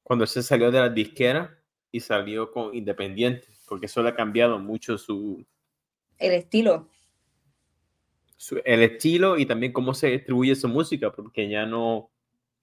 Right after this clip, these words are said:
Speaker 1: no sale mucho en la radio, porque, pues, la radio está controlada, bueno, estaba controlada por las casa-, las casas disqueras.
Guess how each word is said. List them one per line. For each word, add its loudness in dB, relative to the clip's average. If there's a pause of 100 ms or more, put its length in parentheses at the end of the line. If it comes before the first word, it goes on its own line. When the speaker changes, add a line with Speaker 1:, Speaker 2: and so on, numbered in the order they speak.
(600)
Speaker 1:
no -6
sale 4
mucho -2
en 0
la 2
radio, 2 (960)
porque, -2 (140)
pues, 0
la -4
radio 4 (1400)
está -6
controlada, 2
bueno, 6
estaba 6
controlada 2
por -2
las -4 (100)
casa-, -8
las -6
casas -6
disqueras. -6